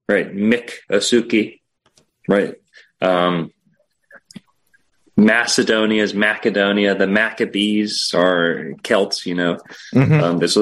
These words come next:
Speaker 1: there's all these overlays between crypto Jews and Celts.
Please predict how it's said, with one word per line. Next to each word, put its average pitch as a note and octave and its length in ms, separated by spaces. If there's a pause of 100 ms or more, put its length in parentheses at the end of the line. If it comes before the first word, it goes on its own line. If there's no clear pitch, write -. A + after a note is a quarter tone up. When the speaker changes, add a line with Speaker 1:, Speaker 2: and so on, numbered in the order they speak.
Speaker 1:
there's A2 140
all A2+ 180
these G2+ 160
overlays F#2+ 680
between - 560
crypto G2 480
Jews E2 520
and D#2+ 180
Celts. - 640